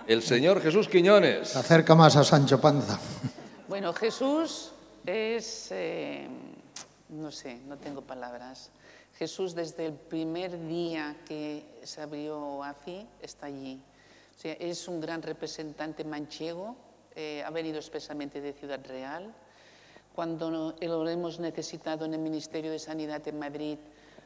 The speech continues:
Speaker 3: para el tema de las isadoas, eh, para defenderlo delante de, de Ministerio de Sanidad,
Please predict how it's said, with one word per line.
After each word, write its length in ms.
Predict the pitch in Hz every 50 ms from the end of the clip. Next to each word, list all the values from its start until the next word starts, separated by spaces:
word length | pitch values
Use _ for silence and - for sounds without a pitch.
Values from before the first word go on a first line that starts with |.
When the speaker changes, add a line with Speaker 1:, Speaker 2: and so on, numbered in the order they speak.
| - _
Speaker 3:
para 680 | - 151 143 147 143 143 139 139 139 139 135 143 147 -
el 100 | - 156 147
tema 280 | - 156 156 160 156
de 80 | 147 151
las 240 | 147 147 143 - -
isadoas, 840 | 143 - 143 139 135 147 147 147 147 139 139 139 139 - - - - - -
eh, 180 | 160 151 147 147 151
para 180 | 147 143 143
defenderlo 600 | 139 147 139 - 147 139 139 139 147 143 147 151
delante 440 | 147 147 147 143 143 143 - 147 143
de, 520 | 139 143 139 139 135 135 131 131 131 131 131 - - - - 147
de 340 | 147 147 143 139 139 135 135
Ministerio 520 | 135 139 139 143 139 - - 147 139 143
de 80 | 139 135
Sanidad, 480 | - 143 143 139 135 139 143 135 135